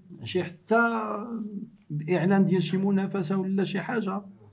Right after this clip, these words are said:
آه، الدار البيضاء، العمده وراجلها، آه، على كل حال. فهذا، شوف، بقدر ما يؤكد بانه هذه القضيه ديال الشعار ديال حزب الكفاءات هذه خرافه،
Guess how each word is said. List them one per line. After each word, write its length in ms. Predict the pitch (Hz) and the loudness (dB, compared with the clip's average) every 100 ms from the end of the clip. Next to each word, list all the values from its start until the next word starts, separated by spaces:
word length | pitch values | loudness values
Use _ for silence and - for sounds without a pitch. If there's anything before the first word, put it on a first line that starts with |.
| _ - 110 - 117 117 104 113 98 98 - - - | _ -20 -12 -8 -8 -8 -10 -12 -14 -14 -16 -18 -14
آه، 380 | - 233 240 233 | -4 2 6 6
الدار 360 | 220 170 285 240 | 6 8 10 10
البيضاء، 720 | 208 240 190 190 190 190 185 | 8 6 8 8 6 2 -2
العمده 600 | 170 160 156 175 156 165 | -4 -2 2 4 4 2
وراجلها، 580 | 160 156 160 254 226 190 | 0 0 -2 2 4 4
آه، 300 | 190 226 - - - 240 - 262 - - - _ _ _ _ | 4 0 -8 -16 -18 -18 -16 -16 -18 -20 -20 _ _ _ _
على 180 | 370 494 240 | 0 2 4
كل 160 | 208 151 | 4 4
حال. 300 | 139 143 - - - - _ _ _ _ _ | 0 -6 -10 -18 -20 -20 _ _ _ _ _
فهذا، 320 | - 262 240 | -2 2 4
شوف، 240 | - 233 156 | 6 6 6
بقدر 420 | 202 196 240 247 | 4 4 6 8
ما 580 | 220 214 208 180 170 180 | 8 10 10 8 4 -2
يؤكد 760 | 156 170 156 151 - 202 156 | 2 2 0 -6 2 4 6
بانه 480 | 151 175 175 165 156 | 4 4 4 4 4
هذه 180 | 147 151 | 4 4
القضيه 520 | 143 - 147 139 147 | 0 0 0 2 2
ديال 500 | 127 127 135 123 131 | 2 0 0 0 -6
الشعار 500 | 147 - 151 135 147 | -8 -4 -2 2 2
ديال 260 | 123 135 131 | 2 -2 -2
حزب 260 | 151 123 | -2 -2
الكفاءات 800 | 117 139 131 135 135 120 117 - | -4 -6 -4 -6 -4 -6 -6 -10
هذه 140 | 127 143 | -2 -2
خرافه، 580 | 131 127 156 160 339 | 0 4 4 4 -4